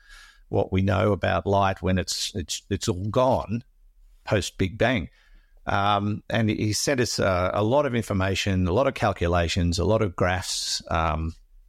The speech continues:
very pretty graphs. And, uh, he, he, he's s-, still pondering the question, Fred. We can't dis-, we just can't dismiss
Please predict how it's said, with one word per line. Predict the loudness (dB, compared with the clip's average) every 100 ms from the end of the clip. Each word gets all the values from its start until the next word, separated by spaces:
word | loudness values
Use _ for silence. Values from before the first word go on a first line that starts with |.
| -20 _
very | -2 0
pretty | 0 -2
graphs. | 0 -2 -2 -8 -14 -20 -20 -20 -6
And, | -2 0 0 -4 _ _
uh, | 0 0 0 -2 -2
he, | -2 0 -2 -2
he, | 0 0
he's | 0 0 0 0 -4 -10 -20 -20 -20 _ -18
s-, | -14 -10
still | 0 0
pondering | 0 0 2 2 2 2
the |
question, | 0 -2 0 -2 2
Fred. | 2 2
We | 0
can't | -2 -2 -2 -2
dis-, | -4 -4 -6
we | -2 0
just | -2 -2
can't | -2 0
dismiss | -2 -2 -2 -2 -2